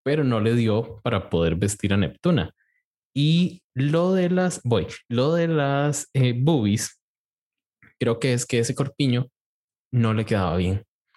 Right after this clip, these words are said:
Seguramente tuvo que dejarlo muy suelto para que pudiera entrarle, digamos. Entonces se le bajaba. Creo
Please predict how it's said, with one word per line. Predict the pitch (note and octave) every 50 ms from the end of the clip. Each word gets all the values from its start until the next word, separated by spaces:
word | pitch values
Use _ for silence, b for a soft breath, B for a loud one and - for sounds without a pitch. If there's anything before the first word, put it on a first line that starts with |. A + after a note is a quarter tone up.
| b b b b -
Seguramente | - A2+ G#2 A2 A2+ A2+ B2+ C3+ C#3 C3+ C3+
tuvo | G2+ - A2 G#2 G#2
que | G2 -
dejarlo | A#2+ B2 A#2+ C#3 C3 B2+ A#2 G2
muy | F#2+ G2+ A2+ B2 B2+ B2
suelto | - - - - B2+ A2 G2+ - - A#2 A#2+ A#2 B B B B B B _ _ _
para | B2+ A#2 A2 A2+ A2+ A2+
que | - C3
pudiera | C3 - - A2+ G#2 G2 G2 G2+ G2+ G#2 G#2 A2 A2+ - - - _
entrarle, | G#2+ F#2+ F2 G2+ - A#2+ A#2 A2 G#2 F#2 E2 D2+ C2+
digamos. | B1+ - F#2+ E2+ F#2 G2+ - - - - - _ B B B B B B B _ -
Entonces | A#2+ A2 G#2+ G#2 G#2 A2 G#2 G2+ G2 - A2+ A2 A2 A#2 - - -
se | - - A#2
le | G#2+ G#2+
bajaba. | F#2+ F#2+ G2 - A2+ G#2+ G#2 F#2+ F2+ - - _ b b b b b _ _ _ _ _ _ -
Creo | - C#3 C#3 D3 D3 D3 D3 D#3 E3 E3 D#3